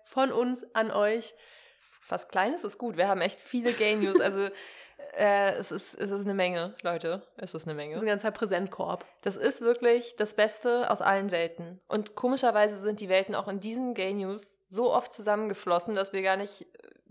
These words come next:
Speaker 2: hinterherkamen.
Speaker 1: Ja, und alles endet am Ende bei uns und Kristen Stewart. Wann wird es passieren?
Speaker 2: Heute.
Speaker 1: Vielleicht.
Speaker 2: <laughs> Nämlich
Speaker 1: Also
Speaker 2: heute.
Speaker 1: heute, Freitag, der siebzehnte, <laughs> wo wir das hier aufnehmen.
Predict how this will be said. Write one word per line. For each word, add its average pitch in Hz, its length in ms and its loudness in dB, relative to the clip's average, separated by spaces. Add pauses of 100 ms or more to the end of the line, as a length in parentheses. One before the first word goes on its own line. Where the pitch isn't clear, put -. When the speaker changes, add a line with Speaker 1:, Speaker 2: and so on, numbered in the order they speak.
(300)
Speaker 2:
hinterherkamen. 202 800 2
Speaker 1:
Ja, 240 120 0
und 220 200 -4
alles 247 340 2
endet 226 340 0
am 214 120 -4
Ende 233 320 0
bei 202 300 -2
uns 233 200 0
und 226 140 -2
Kristen 226 320 -2
Stewart. 196 560 -2 (240)
Wann 226 240 2
wird 240 140 -2
es - 80 -10
passieren? 202 540 -4 (300)
Speaker 2:
Heute. 196 380 0 (840)
Speaker 1:
Vielleicht. - 460 -2
Speaker 2:
<laughs> 247 300 2
Nämlich 202 200 0
Speaker 1:
Also 220 280 6
Speaker 2:
heute. 247 160 2
Speaker 1:
heute, 262 480 6
Freitag, 233 500 -2
der 220 360 0
siebzehnte, 226 540 4
<laughs> 214 840 -2
wo 226 120 0
wir 190 60 0
das 196 140 -2
hier - 120 -2
aufnehmen. 180 280 -10